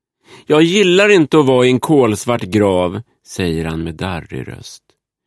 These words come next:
"Ta det lugnt, vi är nog snart framme." Precis när hon säger det sista så snubblar hon till. Fötterna får inte fäste längre. Hon ramlar baklänges och drar med sig Kaspar neråt.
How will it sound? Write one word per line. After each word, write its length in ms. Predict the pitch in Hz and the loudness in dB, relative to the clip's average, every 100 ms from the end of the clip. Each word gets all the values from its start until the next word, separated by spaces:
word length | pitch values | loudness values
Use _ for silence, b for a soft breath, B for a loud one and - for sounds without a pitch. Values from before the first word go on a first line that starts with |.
| _ B B B | _ B B B
"Ta 280 | - 110 139 | -4 0 2
det 140 | 139 | 2
lugnt, 560 | 113 110 147 123 104 139 | 2 2 4 2 2 2
vi 80 | |
är 40 | 160 | 4
nog 160 | 151 | 2
snart 320 | - 139 120 - | 0 0 -2 -4
framme." 680 | - 160 117 117 156 87 - _ _ _ _ _ _ _ _ _ | -4 -2 0 0 -2 -4 -10 _ _ _ _ _ _ _ _ _
Precis 760 | 107 107 - - 151 147 139 - | -8 -8 -8 -6 -2 -2 -4 -4
när 140 | 117 | -2
hon 140 | 107 104 | -2 -4
säger 360 | - 87 85 | -6 -4 -4
det 100 | 82 | -8
sista 640 | - - - - - - - _ _ | -10 -10 -12 -14 -14 -16 -16 _ _
så 160 | - 95 | -14 -12
snubblar 440 | - 95 92 110 | -4 -2 -2 -2
hon 140 | 120 107 | -4 -4
till. 420 | - 143 120 - _ _ _ _ _ _ B B | -8 -12 -12 -18 _ _ _ _ _ _ B B
Fötterna 600 | - - 143 _ 160 165 | -8 -4 -4 _ -2 -2
får 220 | - 117 | 0 0
inte 220 | 113 - 85 | 0 -2 -8
fäste 500 | - 117 - - 131 | -6 -8 -10 -10 -8
längre. 480 | 76 76 - - - B B B | -8 -10 -12 -14 -20 B B B
Hon 260 | B 131 | B 0
ramlar 340 | 165 131 107 110 | 2 2 0 0
baklänges 880 | 147 110 - - 135 156 139 110 | 0 0 -2 -2 0 0 0 -2
och 140 | - 120 | -2 0
drar 140 | 135 | 2
med 300 | 127 135 156 | 2 2 -2
sig 120 | 160 | -4
Kaspar 500 | 139 123 120 - 156 | -4 -4 -6 -6 -2
neråt. 520 | 104 123 147 90 - | 0 0 -2 -4 -8